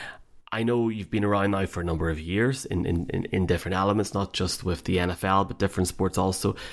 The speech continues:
And there's been some tours with fan groups, also some tours with Gridiron. Um, has there been any tours that sort of stick out to you in the memory and ones that, that you look back on with, uh,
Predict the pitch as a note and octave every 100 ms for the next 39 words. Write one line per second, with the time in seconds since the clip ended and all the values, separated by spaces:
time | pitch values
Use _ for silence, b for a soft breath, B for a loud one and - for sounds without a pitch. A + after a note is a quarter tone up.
0 | B - G2 G2 G2 - G2+ G2 - G#2
1 | G2+ F#2+ - B B - - G2 G2 A2
2 | G2 F2+ - F2+ F#2+ G#2 B2 D#2+ G#2+ A2+
3 | G#2+ G#2 G2 G2+ G2 F#2+ F2 G2+ A2+ A2
4 | F#2+ F2 F#2+ F2+ F2+ B B B B -
5 | G#2+ A2+ A2 A2+ A2+ B2 A#2+ - G#2 A2+
6 | F#2+ - G2+ F#2+ A2 G2+ G2+ G#2+ G#2 G2
7 | F#2+ G2 A2 A#2+ G#2+ G#2 G2+ E2+ F#2 F#2
8 | G#2+ G2+ - G2+ - A2 G#2+ G#2 F#2+ -
9 | G2 F#2+